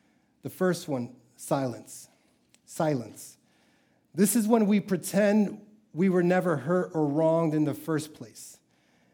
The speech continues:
This is when we say, "I'm all good," but we're not. Okay? Now, I know this one might be a little bit confusing to some of you because of what I said earlier under the make allowance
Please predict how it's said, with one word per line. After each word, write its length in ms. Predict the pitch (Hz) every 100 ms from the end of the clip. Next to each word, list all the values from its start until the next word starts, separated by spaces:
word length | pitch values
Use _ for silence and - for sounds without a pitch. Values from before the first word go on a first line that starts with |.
| _ _
This 280 | 135 190 202
is 140 | 208
when 180 | 196 214
we 120 | 196
say, 380 | 190 - 196 196
"I'm 200 | 170 175
all 180 | 180 175
good," 320 | 147 175 160
but 120 | 147
we're 160 | 139 139
not. 300 | 139 131 - - _ _ _ _ _ _ _ _ _ _ _
Okay? 220 | - 139 139 - _ _
Now, 140 | - 165
I 80 | 160
know 140 | 190
this 200 | 185 185
one 140 | 196
might 180 | 190 175
be 80 | 170
a 60 | 170
little 220 | 185 190
bit 140 | 185
confusing 520 | 185 170 - 190 180 175
to 120 | 165
some 260 | - 196
of 120 | 185 160
you 300 | 165 156 - - -
because 220 | 151 156
of 120 | 160
what 120 | 156
I 100 | 160
said 280 | 151 175 151
earlier 420 | - 170 175 160 151
under 220 | 151 147
the 140 | 143
make 300 | 139 160 156
allowance 680 | 156 147 156 156 147 135 -